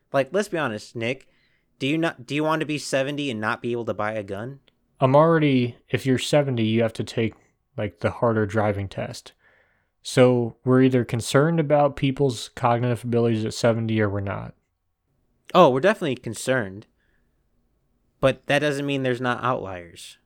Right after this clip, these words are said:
Speaker 1: And I don't want to ruin it for the,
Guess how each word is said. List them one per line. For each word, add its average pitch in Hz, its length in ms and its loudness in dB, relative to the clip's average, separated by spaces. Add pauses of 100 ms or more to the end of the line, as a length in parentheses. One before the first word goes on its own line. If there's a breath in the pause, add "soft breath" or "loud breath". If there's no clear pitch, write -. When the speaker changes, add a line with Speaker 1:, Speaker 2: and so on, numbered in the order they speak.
(1000)
Speaker 1:
And 131 160 -4
I 131 100 4
don't 143 180 0
want 139 160 -2
to 135 60 2
ruin 127 280 0
it 123 160 -8
for 120 640 -2 (720)
the, 120 140 -4